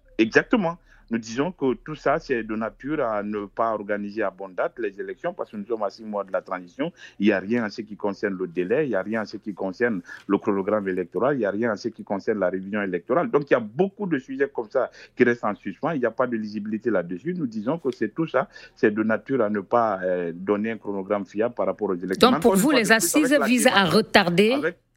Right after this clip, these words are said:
Speaker 2: le chronogramme de la transition et l'organisation des élections pour mettre fin à celle-ci.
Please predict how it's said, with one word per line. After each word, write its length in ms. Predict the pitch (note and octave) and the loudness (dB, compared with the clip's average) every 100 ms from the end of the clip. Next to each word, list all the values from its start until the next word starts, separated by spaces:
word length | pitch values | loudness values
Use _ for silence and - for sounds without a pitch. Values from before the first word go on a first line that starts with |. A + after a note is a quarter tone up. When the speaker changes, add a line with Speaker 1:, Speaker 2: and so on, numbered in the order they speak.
| - | -4
Speaker 2:
le 180 | F#3 F#3+ | 4 4
chronogramme 540 | F#3 G#3 G3+ F3+ A#3+ | 6 4 6 4 4
de 60 | A3+ | 4
la 120 | G3 | 2
transition 600 | - G#3+ G3+ - F#3 D3+ - - - - | 2 0 2 2 4 2 -2 -20 -4 4
et 100 | E3+ | 4
l'organisation 540 | E3 F3 F3 F3 A3+ | 6 4 4 4 4
des 160 | F#3 F3 | 6 4
élections 400 | E3+ - A#3 A3 | 4 2 2 2
pour 160 | G#3+ | 4
mettre 260 | G3 F#3+ - | 4 2 0
fin 220 | - F3+ | 2 4
à 80 | F3 | 4
celle-ci. 540 | - E3 - A3+ C3+ | 4 2 4 2 0